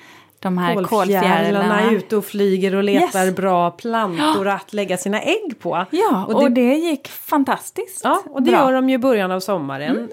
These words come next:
Speaker 1: Mm.
Speaker 2: Eh, och sen så när man kommer in i, där någon gång i, kanske i maj, juni kan man ha på s-, den här, eh, fiberduken. Sen när man kommer in i juli,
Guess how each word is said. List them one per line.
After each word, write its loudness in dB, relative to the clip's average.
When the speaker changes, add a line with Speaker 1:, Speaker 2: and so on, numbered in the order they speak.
Speaker 1:
Mm. -8
Speaker 2:
Eh, -8
och -6
sen -4
så -8
när -2
man -2
kommer 0
in 2
i, -4
där -2
någon -6
gång -2
i, -6
kanske -8
i -8
maj, -6
juni 2
kan -6
man -6
ha -6
på -4
s-, -6
den -10
här, -6
eh, -10
fiberduken. -4
Sen -4
när 0
man 0
kommer 0
in 2
i 2
juli, 0